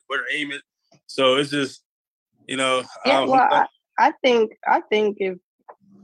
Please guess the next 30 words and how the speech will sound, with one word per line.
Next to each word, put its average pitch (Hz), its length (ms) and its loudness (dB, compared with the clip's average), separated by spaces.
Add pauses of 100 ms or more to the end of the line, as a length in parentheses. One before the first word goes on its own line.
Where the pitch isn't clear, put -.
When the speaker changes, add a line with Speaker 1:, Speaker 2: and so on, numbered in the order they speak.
Speaker 2:
if 175 140 -10
you 202 160 -4
buy 170 320 0
a 180 140 -4
gun, 175 320 -4
you 180 100 -8
should 170 220 -8
at 165 60 -4
least 180 320 -6
know 175 180 -2
how 170 140 2
to 170 100 -4
use 175 320 -8
it - 120 -14
properly. 180 580 0
So 170 220 -8
I 208 120 -4
think 175 280 -8
anybody 180 440 -2
that 170 200 -6 (540)
buying 196 340 2
a 180 60 -4
gun 185 320 -2
should 165 160 -14
at 170 60 -12
least 180 460 -14 (600)
take 185 220 -4
a 160 80 -4
class, 170 800 -4
like, 170 440 -4